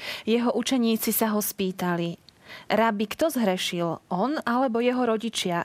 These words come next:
že sa narodil slepý?" Ježiš odpovedal: "Nezhrešil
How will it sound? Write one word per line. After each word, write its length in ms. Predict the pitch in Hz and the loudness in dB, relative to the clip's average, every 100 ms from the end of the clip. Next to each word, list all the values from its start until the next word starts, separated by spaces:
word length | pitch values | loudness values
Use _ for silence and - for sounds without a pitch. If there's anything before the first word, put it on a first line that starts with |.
| - | -2
že 80 | 202 | 0
sa 160 | 202 | 2
narodil 480 | 196 185 185 185 180 | 2 2 0 -2 -2
slepý?" 560 | - 185 180 180 165 - - _ _ _ - - - - | 0 0 -2 -4 -4 -8 -18 _ _ _ -18 -14 -8 0
Ježiš 400 | 233 220 240 208 | 2 2 0 0
odpovedal: 720 | 214 226 190 180 170 170 185 - _ _ - - | -2 -2 0 0 2 0 -2 -10 _ _ -16 -4
"Nezhrešil 640 | 226 240 269 262 254 247 | 0 2 2 2 2 2